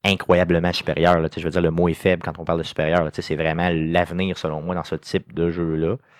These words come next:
L'histoire est un peu cucu, globalement, mais je veux dire, tu sais, juste pour le moteur, ça valait la peine de,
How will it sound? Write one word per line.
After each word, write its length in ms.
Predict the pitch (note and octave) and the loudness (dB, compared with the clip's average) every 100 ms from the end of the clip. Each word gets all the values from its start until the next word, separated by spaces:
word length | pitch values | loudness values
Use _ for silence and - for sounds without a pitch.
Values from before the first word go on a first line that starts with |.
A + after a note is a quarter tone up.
| - - _ | -20 -20 _
L'histoire 280 | F2 - B2 | -8 2 2
est 80 | F#2+ | 2
un 80 | |
peu 100 | E2+ | -2
cucu, 380 | G2 F2 - A2+ | -4 -4 -4 -4
globalement, 560 | A2 F2 F2 E2+ F#2+ A#2 | 0 0 2 2 0 0
mais 180 | E2+ D#2+ | -2 -6
je 100 | D#2 | -6
veux 120 | F2 | -6
dire, 120 | E2 | -6
tu 40 | D#2 | -6
sais, 140 | - F2+ | -2 -2
juste 280 | E2+ G2+ - | 0 -2 0
pour 120 | F2 | -2
le 80 | D#2 | -2
moteur, 320 | D2+ F2 F#2 | -2 -2 0
ça 100 | E2 | 0
valait 180 | D#2+ E2 | 0 0
la 80 | |
peine 300 | D#2+ F2+ F#2+ | 0 -2 -2
de, 220 | F2 E2+ | 0 0